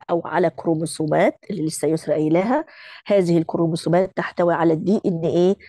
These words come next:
اللي بيحمل المعلومة الوراثية بتاعت الصفة الوراثية. تمام، يلا يا يسر.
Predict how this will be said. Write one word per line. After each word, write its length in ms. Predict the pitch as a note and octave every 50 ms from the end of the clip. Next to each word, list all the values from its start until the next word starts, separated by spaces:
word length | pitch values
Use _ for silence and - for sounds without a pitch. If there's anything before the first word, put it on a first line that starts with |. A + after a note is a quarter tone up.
| - - _ _ -
اللي 180 | E3+ E3 E3
بيحمل 520 | D3+ D#3+ F3 F#3 - - - E3 E3 E3 - -
المعلومة 720 | E3 D#3+ D#3 D#3 - D#3+ D#3+ E3+ F3 F3 E3 F3 F3+ - - -
الوراثية 720 | E3 D#3+ D#3 D#3 D3+ D3+ D#3 - - F3+ F#3+ G3 A3+ C4 - - - _ _
بتاعت 280 | _ - F#3 F3 - -
الصفة 480 | E3+ - - - F3 - - D3+ E3 - _ _ _ _ _ _ _ _ _ _ -
الوراثية. 520 | F#3 F3+ E3 D#3 A#2+ - - - - - - - _ _ - - - - _
تمام، 320 | - F#3 F3 E3+ D3+ C3 - - -
يلا 260 | F3 F3 E3+ E3+ E3
يا 100 | D#3+ F3+
يسر. 300 | C4 - - - - _